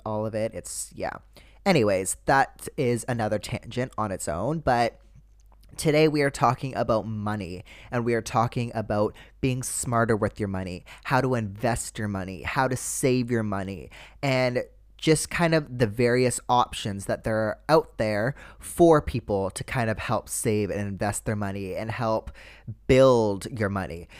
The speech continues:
This episode is jam-packed, and there's so much that we discuss in this episode, so many amazing things that we discuss in this episode,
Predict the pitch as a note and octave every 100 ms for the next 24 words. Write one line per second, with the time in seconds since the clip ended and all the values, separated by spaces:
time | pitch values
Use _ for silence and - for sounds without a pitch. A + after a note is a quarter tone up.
0 | - B2 C3 - C3+ C#3+ - C#3 C3+ B2
1 | G#2 - B2 A#2+ A#2+ - F#2+ A#2 C3 -
2 | B2 A2+ A2+ A2 - - C3 B2+ B2+ A#2+
3 | - - A2+ A#2 A2+ G#2+ - G#2 - A#2
4 | G#2+ G2+ G2+ A#2 C3+ C3 C3+ - A#2 A#2+
5 | A#2+ A2 A2 A2+ A#2 A2+ G#2+ A#2+ A#2 F2+
6 | E2+ G#2+ G2+ - - B2 - A2+ - G2+
7 | G2 A#2+ D#3 - C3 - G2+ G#2+